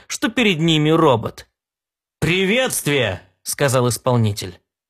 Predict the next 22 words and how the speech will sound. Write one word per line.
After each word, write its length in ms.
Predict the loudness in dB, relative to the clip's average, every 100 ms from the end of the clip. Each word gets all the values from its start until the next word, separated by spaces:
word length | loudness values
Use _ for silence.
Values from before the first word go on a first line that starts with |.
| _
"Я 340 | -2 0 0 -2
прибыл 400 | -2 -2 -2 -2
к 80 |
вам 200 | -2 -2
из 80 | -2
Галактического 760 | -2 -2 -2 -4 -4 -2 -2 -2
Централа 600 | -4 -4 -2 -2 -2 -2
с 80 | -4
посланием". 1040 | -4 -2 0 2 2 0 0 -2 -6 -12 _ _ -10
Гэт 300 | 0 0 0
послал 400 | -2 0 2 2
Варгасу 640 | 4 2 2 0 2 0 0
многозначительный 1000 | -2 0 -2 -2 -2 -4 -4 -2 -2 -2
взгляд. 500 | -2 -2 -4 -8 -20 _ _ _ -6
"Таким 420 | -4 -2 -2 0
образом, — 840 | 0 0 0 0 0 0 -2 -6 _
продолжал 520 | -4 0 2 2 0
исполнитель, — 680 | 0 0 0 2 0 -2 -6 _ _ -6
зная 500 | -2 0 2 2 0
всех 360 | 0 0 0 -2
здесь 340 | -4 -4 -4
присутствующих". 1300 | -2 -2 -2 -2 -2 -2 -2 -2 -2 -2 -2 -4 -10